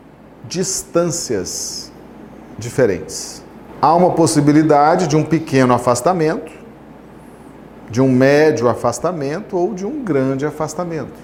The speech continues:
E essa capacidade de afastar vai definir uma maior ou menor percepção da vida espiritual.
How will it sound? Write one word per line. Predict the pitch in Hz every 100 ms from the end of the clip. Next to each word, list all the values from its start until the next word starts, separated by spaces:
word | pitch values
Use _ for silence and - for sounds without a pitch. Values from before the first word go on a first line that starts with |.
| - - - - -
E | 214
essa | 233 262 220 214 214
capacidade | 233 233 226 - 214 165 156 139 131 127
de | 123 175
afastar | 202 233 - - 165 151 - 160 147 143 170 202 - - - - - - - - - - - - - - -
vai | 127 143 175 190 202
definir | 170 208 220 - 214 190 160 180 208 - - - - - - - - - - - - - - - - - - -
uma | 185 208 214 220 226
maior | 175 185 190 190 180 180 196 208 269 254 -
ou | 190 202
menor | 202 190 175 160 165 185 214 214 - -
percepção | 214 262 269 - - 202 208 - - 165 160 165 180 - - - - - - - -
da | 131 139
vida | 104 120
espiritual. | 120 - 120 123 113 85